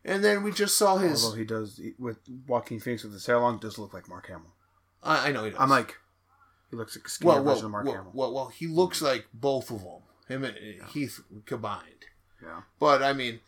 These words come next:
Speaker 1: and then we see his Joker makeup, which is weird looking. Well, we see the white face and a big red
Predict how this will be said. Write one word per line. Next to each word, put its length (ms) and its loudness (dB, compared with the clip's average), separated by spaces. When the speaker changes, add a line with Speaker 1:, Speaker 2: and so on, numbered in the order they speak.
Speaker 1:
and 140 -2
then 140 8
we 80 4
see 260 0
his 240 2
Joker 280 4
makeup, 340 -8
which 640 2
is 320 -2
weird 640 2
looking. 360 -10
Well, 220 0
we 80 0
see 140 -2
the 120 6
white 240 8
face 560 -2
and 200 2
a 80 0
big 560 6
red 1040 8